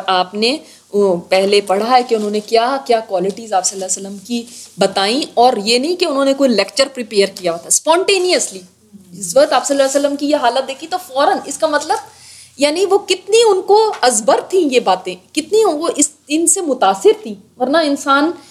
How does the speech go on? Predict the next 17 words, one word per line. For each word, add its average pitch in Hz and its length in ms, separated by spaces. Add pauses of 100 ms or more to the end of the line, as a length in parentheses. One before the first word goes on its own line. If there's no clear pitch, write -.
(520)
یہ 285 180
بھی 415 140
ایک 392 160
بہت 254 240
بڑی 233 260
بات 208 260
ہوتی 220 300
ہے 240 60
کہ 247 120
انسان 226 440
کسی 254 200
کی 285 140
خوبی 226 380
کا 285 120
اعتراف 202 520
کر 175 160
لے، 170 100